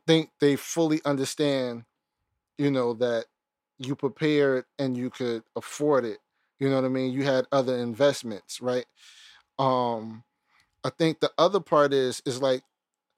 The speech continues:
I would see a, a young lady, right? Let's just say she's, uh, you, you guys are in the same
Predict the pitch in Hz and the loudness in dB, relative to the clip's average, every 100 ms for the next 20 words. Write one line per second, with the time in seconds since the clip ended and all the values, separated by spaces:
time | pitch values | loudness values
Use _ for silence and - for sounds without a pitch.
0 | _ _ _ - 143 156 - 170 151 143 | _ _ _ 0 2 2 0 0 2 0
1 | - 135 139 151 147 151 131 123 127 127 | -2 -2 2 2 2 0 0 -2 -2 -2
2 | - _ 151 156 165 - 160 139 - 143 | -4 _ -2 0 -2 0 0 0 -2 -4
3 | 135 131 - 127 120 113 113 - _ _ | -4 -6 -4 -2 -2 -4 -8 -14 _ _
4 | _ _ 143 151 151 143 143 135 131 131 | _ _ -6 -4 -2 0 2 2 0 -2
5 | 135 - 143 135 | -4 -4 -4 -4